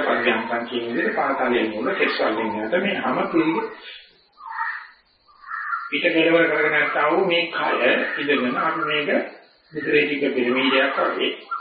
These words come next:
නැත්නම් චෛත්‍යයක් වගේ, නැත්නම් බහක් වගේ, මම දැන් මෙතන කියනකොට මමයා ඔතන තමයි කොටගෙන දැන්. මේ ඇතුළත මම අභ්‍යන්තරයි, අධ්‍යාත්මිකයි, බාහිර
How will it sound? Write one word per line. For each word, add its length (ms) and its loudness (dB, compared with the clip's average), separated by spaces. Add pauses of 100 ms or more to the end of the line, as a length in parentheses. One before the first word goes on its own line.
(160)
නැත්නම් 380 0
චෛත්‍යයක් 480 0
වගේ, 180 0
නැත්නම් 360 0
බහක් 340 0
වගේ, 300 2 (420)
මම 300 -2 (340)
දැන් 320 0
මෙතන 460 2
කියනකොට 560 -2 (380)
මමයා 500 0 (120)
ඔතන 280 -2
තමයි 280 -4
කොටගෙන 400 -2
දැන්. 180 -8 (800)
මේ 280 2
ඇතුළත 520 4
මම 160 -2 (1300)
අභ්‍යන්තරයි, 720 2
අධ්‍යාත්මිකයි, 800 0
බාහිර 500 2